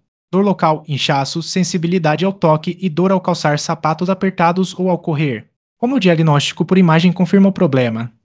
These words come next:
Raio-X visualizam ossos, ultrassom e R M mostram inflamação nas bursas e tecidos moles. Quais opções de tratamento conservador funcionam melhor?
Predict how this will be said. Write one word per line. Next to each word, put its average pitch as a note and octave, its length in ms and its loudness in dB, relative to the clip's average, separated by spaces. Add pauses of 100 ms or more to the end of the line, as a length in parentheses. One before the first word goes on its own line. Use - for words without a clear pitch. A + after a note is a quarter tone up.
(220)
Raio-X E3+ 440 -2
visualizam E3+ 680 -4
ossos, A#2 500 -8
ultrassom F3+ 600 -2
e F#3 140 -4
R G3 160 -2
M G#3 160 -2
mostram E3 440 -2
inflamação F3 540 -4
nas E3 180 -4
bursas F3+ 500 -6
e F#3+ 60 -12
tecidos F#3+ 500 -6
moles. C#3+ 640 -6 (300)
Quais A3 220 2
opções C3+ 320 -2
de D3 80 -2
tratamento E3+ 520 -2
conservador F#3 600 0
funcionam E3 420 0
melhor? C#3 460 0